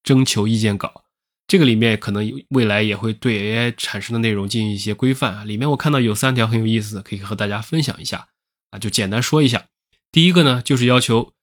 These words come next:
利用生成式人工智能生成的内容应当体现社会主义核心价值观，不得含有一二三四五等各种信息以及可能扰乱经济秩序和社会秩序的内容。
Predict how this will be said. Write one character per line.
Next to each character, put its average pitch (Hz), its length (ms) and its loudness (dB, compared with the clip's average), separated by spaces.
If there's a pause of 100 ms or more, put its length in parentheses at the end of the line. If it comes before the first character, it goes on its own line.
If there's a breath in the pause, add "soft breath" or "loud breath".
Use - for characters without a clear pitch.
(200)
利 170 180 6
用 151 340 4
生 180 300 6
成 131 220 4
式 127 260 4
人 113 240 4
工 156 160 8
智 143 160 6
能 113 220 6
生 151 260 4
成 117 160 2
的 120 100 4
内 120 140 4
容 104 320 0
应 135 240 6
当 135 180 2
体 - 220 -2
现 117 300 2
社 - 200 0
会 127 100 4
主 110 120 2
义 107 80 6
核 113 240 0
心 131 180 4
价 127 180 2
值 110 120 -2
观， 127 240 4 (300)
不 131 80 2
得 127 100 4
含 120 160 2
有 113 100 4
一 113 120 4
二 127 100 4
三 131 160 0
四 131 140 0
五 95 180 -2
等 104 220 0
各 135 160 4
种 107 140 0
信 120 180 2
息 123 280 4
以 107 140 -4
及 117 180 0
可 110 240 -4
能 110 160 0
扰 107 220 0
乱 113 200 2
经 131 240 2
济 123 160 0
秩 120 160 0
序 - 140 -2
和 107 100 -8
社 113 140 -2
会 110 80 0
秩 135 120 -2
序 127 140 2
的 101 80 2
内 98 100 -4
容。 92 200 -8